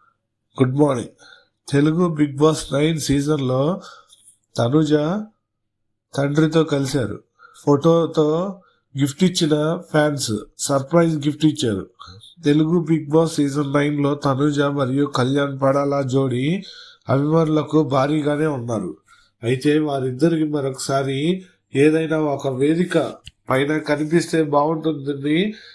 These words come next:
ఎంతో మంది ఎన్నో రోజులుగా ఎదురు చూస్తున్నారు. సోషల్ మీడియాలో సైతం చాలా మంది ఈ క్షణం కోసం ఎదురు చూస్తూ ఉన్నారు. ఈ క్రమంలోనే స్టార్ మాలో సంక్రాంతి సందర్భంగా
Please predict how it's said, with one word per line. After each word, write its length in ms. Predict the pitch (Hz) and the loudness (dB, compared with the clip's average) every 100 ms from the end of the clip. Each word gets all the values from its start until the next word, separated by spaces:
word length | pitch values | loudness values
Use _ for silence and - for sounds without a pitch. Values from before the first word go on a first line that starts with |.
| _ | _
ఎంతో 400 | 123 123 135 170 | -4 -2 2 2
మంది 400 | 151 156 135 165 | 2 -2 0 0
ఎన్నో 260 | 151 135 165 | 0 0 2
రోజులుగా 540 | 156 151 147 143 151 | 2 2 -2 0 2
ఎదురు 420 | 156 143 156 147 156 | 2 0 -4 0 -2
చూస్తున్నారు. 600 | 143 151 131 107 87 - _ _ _ _ | 0 -2 -2 -4 -6 -12 _ _ _ _
సోషల్ 480 | - 147 156 170 156 | 0 2 2 0 0
మీడియాలో 500 | 156 160 160 160 156 | 0 0 0 0 -2
సైతం 520 | 151 143 139 156 156 143 | -2 -4 -2 -4 -2 0
చాలా 260 | 127 147 | 0 0
మంది 640 | 151 156 123 135 143 190 214 - - - - _ 143 | -2 -4 -2 -4 -2 -4 -6 -18 -20 -20 -20 _ -2
ఈ 80 | 143 | -2
క్షణం 420 | 139 131 123 165 | 0 -2 0 0
కోసం 400 | 156 160 156 156 | 2 2 0 -2
ఎదురు 260 | 151 147 156 165 | 0 0 0 0
చూస్తూ 280 | 160 160 165 | -2 0 -2
ఉన్నారు. 440 | 135 123 98 90 - _ _ _ | 0 -4 -6 -8 -16 _ _ _
ఈ 120 | 151 147 | 0 0
క్రమంలోనే 1080 | - 151 156 175 170 165 131 135 160 185 - _ - | 2 0 0 2 2 2 0 -2 -2 -2 -8 _ -12
స్టార్ 420 | - - 147 165 | -6 2 2 2
మాలో 380 | 165 170 160 170 | 2 2 2 0
సంక్రాంతి 720 | 160 156 160 170 160 151 160 | -2 -4 0 0 0 0 0
సందర్భంగా 1000 | 151 143 160 143 147 135 131 147 170 | 0 2 0 2 -2 0 0 0 -2